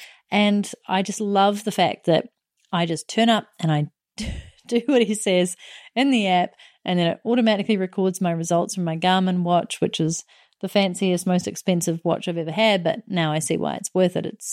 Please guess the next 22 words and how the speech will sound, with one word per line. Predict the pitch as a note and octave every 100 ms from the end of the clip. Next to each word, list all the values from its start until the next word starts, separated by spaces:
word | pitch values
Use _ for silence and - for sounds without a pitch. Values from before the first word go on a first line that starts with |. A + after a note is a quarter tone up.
| -
so | G#3+ F#3 D#3+ -
accurate. | D3 - - - -
It | -
tells | F#3 E3+
you | E3
exactly | D#3 D#3 E3+ F#3 F#3 - F3
how | E3
you're | - E3+
progressing, | F#3 F3 F3+ F3+ E3+ E3 D#3+ - - - -
exactly | E3+ F#3+ - G3
what | E3
your | - -
cadence | - A3 G#3+ G3 -
is | F#3+
on | F#3
the | E3+
bike, | E3 F#3 F3 -
your | - -
time | - G#3+ G#3+
on | F#3+
the | F3
run, | F3+ F#3 F#3 F#3